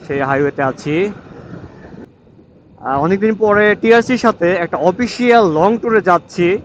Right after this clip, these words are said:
টিআরসি মানেই হচ্ছে অন্যরকম, এরকম একটা বিষয়, অন্যরকম। আসলে টিআরসির সাথে আমি যতগুলা ট্যুর করেছি, মানে, এই এত পরিমাণ মজা, এত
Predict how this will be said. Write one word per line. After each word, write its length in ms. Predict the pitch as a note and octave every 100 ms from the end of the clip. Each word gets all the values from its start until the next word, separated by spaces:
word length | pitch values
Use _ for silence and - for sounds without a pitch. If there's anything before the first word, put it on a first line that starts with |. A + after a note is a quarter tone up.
| - _ - - - - - - - - -
টিআরসি 420 | G3 G#3 G3+ A3
মানেই 440 | F#3+ F3+ G3+ A3 G#3
হচ্ছে 500 | G3+ - F#3+ F3+ E3+ - - - - - - -
অন্যরকম, 500 | F3+ F#3+ F#3+ F#3 E3+
এরকম 200 | D#3 D#3+
একটা 160 | D3+
বিষয়, 340 | D3 D3+ - C#3
অন্যরকম। 680 | C3+ E3+ G3+ G#3+ F#3+ E3 A2+ - - - - - -
আসলে 580 | - D3+ G3 G#3 G#3 G3+ F#3 - - -
টিআরসির 340 | F#3 F#3+ F#3+ G3
সাথে 240 | G3+ G3
আমি 220 | F#3+ F#3+
যতগুলা 400 | F3 F3+ F#3 F#3+
ট্যুর 180 | F#3 F3+
করেছি, 600 | F3 F3+ E3+ D#3 D#3 G#3 - _ _ - - - - - - _ - - - -
মানে, 180 | D3+ E3
এই 200 | E3+ G3 E3+
এত 200 | F3 F#3+
পরিমাণ 400 | A3 G#3+ A3+ A3+
মজা, 520 | G3+ F#3 G3+ G#3+ F#3 A#2+
এত 220 | C#3+ -